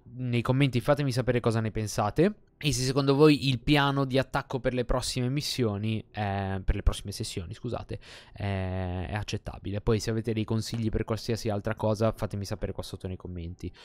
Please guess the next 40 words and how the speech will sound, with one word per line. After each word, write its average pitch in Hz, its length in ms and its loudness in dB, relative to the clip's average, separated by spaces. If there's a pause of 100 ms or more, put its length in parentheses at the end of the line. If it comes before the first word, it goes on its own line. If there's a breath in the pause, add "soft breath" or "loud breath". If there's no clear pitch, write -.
(360 loud breath)
Sono 143 260 6
anche 165 200 4
contento 147 500 0
del, 113 800 4
dell'Humvee, 110 460 0 (160)
perché 107 180 0
siamo 110 220 0
riusciti 110 300 2
a 113 40 6
ripararlo 113 600 4
davvero. 107 400 2
Mua, 107 460 -4
mi 107 100 0
sento 123 260 4
molto 139 300 4
più 131 100 2
al 123 100 4
sicuro 92 360 -8
così, 90 340 -10
che 110 100 -6
se 120 140 -4
mi 127 140 -2
fermo 139 640 2 (240 loud breath)
non 117 160 -2
è 123 80 4
che 110 80 0
uno 107 180 0
zombie 110 480 2
entra 107 320 0
e 113 160 2
mi 104 160 -6
mangia 101 300 -4
il 98 80 -4
braccio, 90 420 -6
perché 101 220 -6
c'è 90 160 -8
effettivamente 92 680 -8
la, 87 320 -6
la 95 100 -6
finestra. - 540 -14